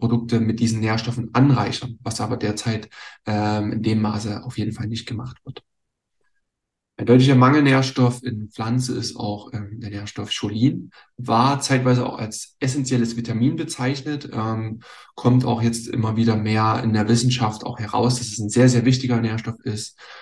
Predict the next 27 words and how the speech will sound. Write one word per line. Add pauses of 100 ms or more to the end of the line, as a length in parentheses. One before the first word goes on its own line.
(120)
ähm,
vor
allem
auch
in
der
Schwangerschaft, (400)
ähm,
vor
allem
auch
für
Kinder, (420)
ähm,
weil
es
eben
für
die
Hirnentwicklung
auch
mit
wichtig
ist (320)
und
weil
Cholinmangel